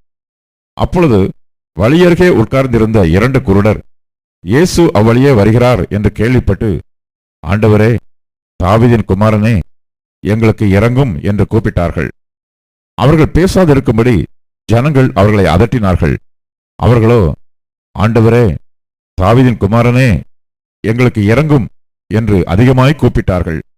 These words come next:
இயேசு நின்று அவர்களை தம்மிடத்தில் அழைத்து,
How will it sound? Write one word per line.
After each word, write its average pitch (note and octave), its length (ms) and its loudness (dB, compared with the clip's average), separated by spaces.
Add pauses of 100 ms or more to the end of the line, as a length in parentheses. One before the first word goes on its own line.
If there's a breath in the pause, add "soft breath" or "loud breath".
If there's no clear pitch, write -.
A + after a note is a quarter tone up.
(720)
இயேசு G#2+ 420 0
நின்று A2+ 460 0 (580)
அவர்களை A#2 360 0
தம்மிடத்தில் C3 580 -2
அழைத்து, G#2+ 300 -2